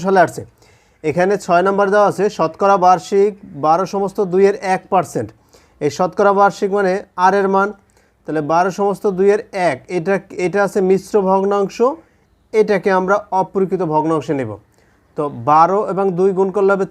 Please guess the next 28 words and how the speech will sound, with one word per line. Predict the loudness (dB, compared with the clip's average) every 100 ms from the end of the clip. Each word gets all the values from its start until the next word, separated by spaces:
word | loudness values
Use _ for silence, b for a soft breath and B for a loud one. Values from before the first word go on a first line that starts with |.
| -4
চব্বিশ | -4 -2 -4 -2
আর | -2
এক | -2 -6
পঁচিশ, | -6 -6 -6 -10
তাহলে | -8 -6 -4
উপরে | -2 -4
হচ্ছে | -4 -2 0 -2 _ _ _ _ _ -6
পঁচিশ, | -6 -4 -4 -2 -2 -2
নিচে | 0 -2 -2 0
দুই। | 0 -2 -8 _ _ _ _ _ _ _ _ -8
তাহলে | -6 -6 -8 -20 -6
শতকরা | -4 -4 _ 0 4 4 2 2
বার্ষিক, | 0 -2 -4 -4 -4
আহ, | _ _ _ _ _ _ _ -12 -10 -6
পঁচিশ | -4 -2 -2 0
বাই | 0 4
দুই | 2 4
পার্সেন্ট | 0 -2 -4 -4 -4 -6
টাকা | -6 -4 -4
হার | -2 -2 -4
সুদে | -4 -4 -6 b b b -6
কত | -4 2 2 4
টাকার, | 0 0 -6 -10 _ _ _ _ _ _
কত | -8 -4 -4 0
টাকার, | -2 2 2 2 -2 -12 _ _ _ -6
তার | -4 -2
মানে | -2 -2 -4
এটার | -4